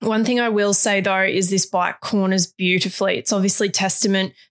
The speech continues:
to the racing heritage of the bike. This bike cornered much better than the street scrambler, I'd have to say. Um,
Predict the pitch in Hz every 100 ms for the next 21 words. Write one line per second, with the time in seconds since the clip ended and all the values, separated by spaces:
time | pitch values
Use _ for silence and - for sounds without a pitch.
0 | - 208 185 180 180 202 190 185 180 -
1 | 196 190 175 175 190 180 180 - - -
2 | - 185 214 - 220 202 - 214 202 196
3 | 190 _ - 202 196 196 - - 196 190
4 | 185 185 180 202 185 - - 185 185 180
5 | 180 175 185 180 185 - 190 - 180 170
6 | 175 185 _ - - - 233 220 208